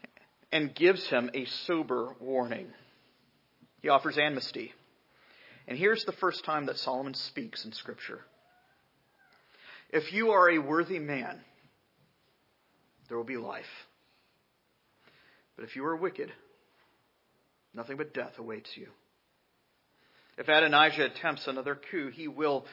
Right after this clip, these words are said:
surely die. And as we will consider chapter two this evening, we will see Adonijah's response to such mercy on behalf of the king.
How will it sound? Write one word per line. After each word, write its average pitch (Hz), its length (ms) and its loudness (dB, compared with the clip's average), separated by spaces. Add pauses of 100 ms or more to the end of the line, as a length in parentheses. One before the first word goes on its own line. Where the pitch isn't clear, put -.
(120)
surely 147 440 0
die. 127 480 6
And 127 120 -6
as 131 200 -4
we 135 220 -6
will 131 180 -4
consider 156 400 -2
chapter 147 280 -2
two 135 380 -6 (240)
this 127 240 -6
evening, 190 460 2 (880)
we 131 80 -2
will 123 140 2
see 175 340 2
Adonijah's 139 760 4
response 127 640 -2
to - 140 -10
such - 440 -2 (680)
mercy 131 640 0 (460)
on 131 80 -4
behalf 127 480 4
of 117 100 -14
the - 80 -8
king. 120 460 -6